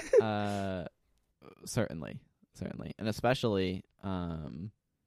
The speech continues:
Speaker 2: you know, in a way, like, Carla and Cassidy are, are at least should, I guess, kind of be the targets that everybody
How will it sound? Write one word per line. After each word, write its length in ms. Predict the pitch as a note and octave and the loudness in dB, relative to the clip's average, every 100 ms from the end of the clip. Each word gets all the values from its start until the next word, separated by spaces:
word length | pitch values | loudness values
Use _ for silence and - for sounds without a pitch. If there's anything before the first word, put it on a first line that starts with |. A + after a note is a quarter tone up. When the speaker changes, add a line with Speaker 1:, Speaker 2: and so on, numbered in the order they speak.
| - | -6
Speaker 2:
you 100 | A2+ | -2
know, 200 | F#2+ D#2+ - - | 2 0 -2 -4
in 160 | G2 | 0
a 80 | F#2 | 2
way, 480 | F#2 G2 F#2 F2+ G2 - _ _ _ | 4 4 4 0 -2 -10 _ _ _
like, 340 | G2 F2+ D2+ - _ - | -4 -4 -4 -8 _ -6
Carla 360 | - G2 F2+ F2 | 2 4 4 2
and 260 | F2+ F#2 | 0 -2
Cassidy 680 | F#2+ F#2+ F#2 G2 F#2 F#2+ F2+ - _ E2+ | -2 -2 -2 -2 0 0 -2 -4 _ 0
are, 500 | F#2 F2 D#2+ - - _ _ _ _ _ _ _ - | 4 4 4 0 -6 _ _ _ _ _ _ _ -4
are 260 | E2+ F#2 F2 | 2 4 4
at 220 | D#2 F#2+ | 4 2
least 160 | F#2 | 0
should, 340 | - - A#2 A2 - | 0 4 4 2 -6
I 120 | F#2 | -4
guess, 340 | F2+ E2+ - | 0 -2 -4
kind 220 | - A2 F#2 | -6 -4 -2
of 200 | F2 - | -4 -2
be 200 | A#2+ B2 | 2 2
the 160 | G2+ | 2
targets 480 | F#2 G2+ F2+ C#2 - | -2 0 -2 -2 -4
that 140 | G2 - | -4 -2
everybody 460 | F2 F2 D#2 B1+ | -2 -2 -4 -6